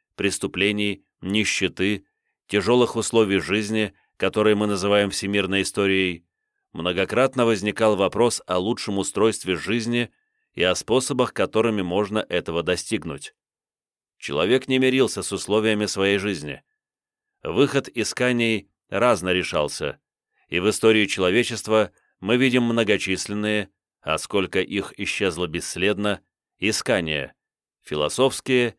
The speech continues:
религиозные, художественные и научные.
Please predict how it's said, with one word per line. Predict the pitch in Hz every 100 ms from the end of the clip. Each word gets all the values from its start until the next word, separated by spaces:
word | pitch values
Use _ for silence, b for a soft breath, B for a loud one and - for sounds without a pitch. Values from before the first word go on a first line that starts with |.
| _ -
религиозные, | 87 82 76 80 113 107 110 107 98 _ _
художественные | - 82 87 120 127 - 123 120 117 101 _ _ _
и | 90
научные. | 113 127 95 78 - 78 71 -